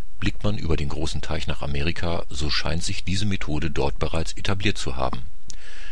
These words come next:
Bisher haben wir Sie zu den aktuellen Themen mit dem Newsletter Bib Aktuell sowie der Rubrik Neuigkeiten auf unserer Homepage und per R S S-Feeds informiert. Nun kommt also ein neues Format dazu und wir sind selbst gespannt,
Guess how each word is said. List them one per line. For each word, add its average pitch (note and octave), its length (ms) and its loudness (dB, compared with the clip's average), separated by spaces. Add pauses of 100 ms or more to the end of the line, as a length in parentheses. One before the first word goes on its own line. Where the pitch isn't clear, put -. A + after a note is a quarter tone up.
(260)
Bisher G2+ 500 2
haben F#2 240 0
wir D#2+ 80 2
Sie E2+ 140 0
zu - 160 0
den C#2+ 160 0
aktuellen F2+ 560 0
Themen D#2+ 440 0
mit D2+ 180 0
dem C#2+ 180 0
Newsletter D2+ 680 0
Bib C#2 320 0
Aktuell F2 540 0 (420)
sowie E2 320 0
der F2 140 2
Rubrik D#2 560 0
Neuigkeiten F2 720 0
auf - 240 0
unserer - 300 0
Homepage E2+ 600 0
und F#2+ 320 0
per - 180 0
R D#2 120 0
S D2+ 100 0
S-Feeds - 680 0
informiert. D#2+ 640 2 (720)
Nun A#2 220 2
kommt - 300 0
also D#2 240 0
ein F#2 160 0
neues F#2 260 2
Format - 460 2
dazu - 420 0
und D2 160 0
wir D#2 80 0
sind - 160 0
selbst - 300 2
gespannt, F2+ 560 0